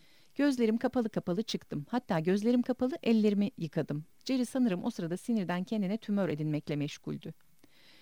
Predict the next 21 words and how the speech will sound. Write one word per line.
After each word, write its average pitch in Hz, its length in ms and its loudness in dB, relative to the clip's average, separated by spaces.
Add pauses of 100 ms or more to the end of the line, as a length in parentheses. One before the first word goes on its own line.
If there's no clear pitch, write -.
(220)
Koşarak 302 400 2
içeri 165 320 2
girdim. 147 340 -2 (580)
"Aman 262 280 6
Allah'ım, 165 640 2
o 254 180 8
ne? 151 200 4 (280)
O 285 140 8
ne? 156 200 4 (420)
Rabbim, 254 360 4
sen 247 300 4
ne 190 100 6
yaptın?" 160 520 2 (680)
Koskoca 214 520 0
bir 226 80 4
salon 175 360 -2
sadece 226 460 2
"Pukka" 180 400 -4
diye 208 140 2
çığlık 196 360 2
atıyor. 151 520 -4